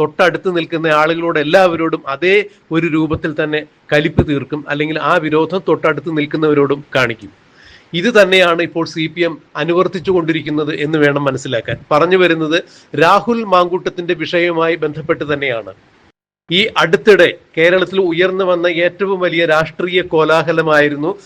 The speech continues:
രാഹുൽ മാങ്കൂട്ടത്തിനെതിരെ ഉയർത്തിക്കൊണ്ടുവന്ന ലൈംഗിക പീഡന വിവാദം. രാഹുൽ പല പെൺകുട്ടികളുമായി ലൈംഗിക ബന്ധത്തിൽ ഏർപ്പെട്ടുവെന്നും അവരെ വിവാഹം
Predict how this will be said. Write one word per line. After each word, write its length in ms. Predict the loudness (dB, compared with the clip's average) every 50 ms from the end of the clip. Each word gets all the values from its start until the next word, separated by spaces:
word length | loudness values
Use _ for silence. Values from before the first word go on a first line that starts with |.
| -20 -20 _ -2 2
രാഹുൽ 380 | 2 2 2 2 0 0 0
മാങ്കൂട്ടത്തിനെതിരെ 920 | 0 2 2 2 2 2 0 -2 -4 -4 -4 -4 -2 -2 -2 -2 -2 -4 -4
ഉയർത്തിക്കൊണ്ടുവന്ന 880 | -2 -2 -2 -2 -2 -2 -6 -4 -2 0 0 0 0 0 0 2 2
ലൈംഗിക 580 | 2 2 2 2 2 -2 -4 -4 -4 -4 -2 -4
പീഡന 500 | -2 0 0 0 0 0 -2 -2 -4 -6 -6
വിവാദം. 420 | -8 -6 -4 -4 -6 -6 -8 -14 _ _ _ _ _ _ _ _ _ _ _ _ _ _ _ 0
രാഹുൽ 380 | 2 4 4 4 2 -2 -4 -6 -8 _ 0
പല 240 | 2 2 2 0 -2 -4 -4
പെൺകുട്ടികളുമായി 1000 | -4 -2 -2 -4 -4 -2 -2 0 0 0 2 2 4 4 4 2 2 -2 -4 -8 -14 _ -20 -20 _ _ _ _ -6 -2
ലൈംഗിക 480 | 0 2 2 2 0 -2 0 0 2
ബന്ധത്തിൽ 460 | 2 2 2 0 -2 -6 -2 2 2
ഏർപ്പെട്ടുവെന്നും 680 | 2 2 2 0 -4 -4 -2 -2 -4 -2 -2 -4 -6 -8 -6 -4
അവരെ 320 | -2 0 0 2 2 2 0 -2 -4 -12 -20 -20 -20 -20 -20 -20 -20 -20 -20 -14 -10
വിവാഹം 380 | -2 2 4 4 4 4 0